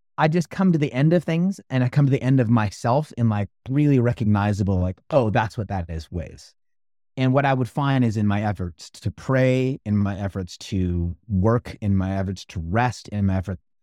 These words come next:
like, I would come to the end of things. And at the end of myself, in the effort to rest, which is a funny thing, in the effort to work, I would still have this sense of actually being held and held together.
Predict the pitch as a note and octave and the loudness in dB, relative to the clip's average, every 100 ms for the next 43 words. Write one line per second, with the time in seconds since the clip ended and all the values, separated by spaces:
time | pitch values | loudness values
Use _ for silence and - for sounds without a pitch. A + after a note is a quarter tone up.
0 | _ A2 G#2+ - B2 C3 G2 - - C#3 | _ -6 -6 -4 0 2 0 -4 2 4
1 | B2 G#2+ - G#2+ A2+ A#2+ G#2+ - G2+ F2+ | 4 2 -2 0 4 4 2 0 2 2
2 | F2+ - A2+ A2 B2 - - - D3+ E3 | 2 -2 -8 -6 -10 -12 -14 -2 2 4
3 | D3+ A#2+ G#2+ - B2 G2 F#2 - _ - | 2 0 -2 -2 -2 -2 -2 -6 _ -4
4 | F#2+ F2 F2 F#2+ G2 F#2 A#2+ D#3+ - _ | 0 0 -2 -4 -4 0 0 -2 -6 _
5 | _ _ - - A#2 A2+ G2+ - G2 F#2+ | _ _ -20 -6 -2 -2 -2 -2 0 0
6 | E3+ F3 - _ _ A#2 A#2 A#2 A#2 A2+ | 0 0 -4 _ _ -2 -2 -2 -2 -2
7 | - G#2+ B2+ C#3+ - _ _ _ _ _ | -4 0 0 0 -4 _ _ _ _ _
8 | B2+ B2+ A2+ - - C#3 C#3 C3+ C3+ - | -2 -2 -4 -10 -4 0 0 0 -4 -10
9 | - B2+ A#2 A2 A2 - - A2+ G#2+ - | -4 -2 -2 -2 -2 -4 -6 -6 -4 -4
10 | G2 F#2+ G2+ - A2 F#2 G2 F#2 F2 E2+ | -2 -2 -4 -4 -4 2 4 6 6 6
11 | G#2 F#2+ F2 F2 E2+ G2+ F#2 G2 E2+ F2 | 4 4 6 4 2 2 0 0 -2 -4
12 | E2 G#1 | -6 -10